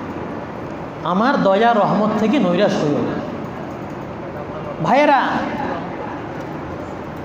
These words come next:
আমি যে যন্ত্রণা, কষ্ট, পেরেশানি থেকে মুক্তি হওয়ার জন্য জীবনকে শেষ করে দিতে চাই,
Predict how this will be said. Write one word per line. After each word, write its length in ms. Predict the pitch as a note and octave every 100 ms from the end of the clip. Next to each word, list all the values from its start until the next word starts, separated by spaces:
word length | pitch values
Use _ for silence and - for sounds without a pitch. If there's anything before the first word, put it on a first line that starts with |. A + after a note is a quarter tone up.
| - - - - - -
আমি 540 | A3 C#4 E4+ F4 D#4+ - D#4 - - - - - B2
যে 200 | E3+ D4+
যন্ত্রণা, 600 | A#3 C#4+ C#4+ C#4+ D4 D#4+ F4+ - - - - - - -
কষ্ট, 420 | A3+ A#3+ A#3+ - D4 E4 E4+ D#4 - - - -
পেরেশানি 540 | B3 C4+ F4+ E4 E4 D4
থেকে 440 | B3+ A#3+ A3+ F#3 F3+
মুক্তি 420 | B3 - - E4
হওয়ার 400 | G#3 A#3+ B3 A#3
জন্য 560 | G3+ F#3+ G3 F#3+ D3 - - - - - - - - - - - - - - - - - - C#3
জীবনকে 540 | C#3+ G3 A#3 C4+ B3+ A3+
শেষ 220 | G3+ F#3+ A3
করে 160 | F3+ E3
দিতে 280 | D#3+ E3+ D#3+
চাই, 360 | F3 F3 D#3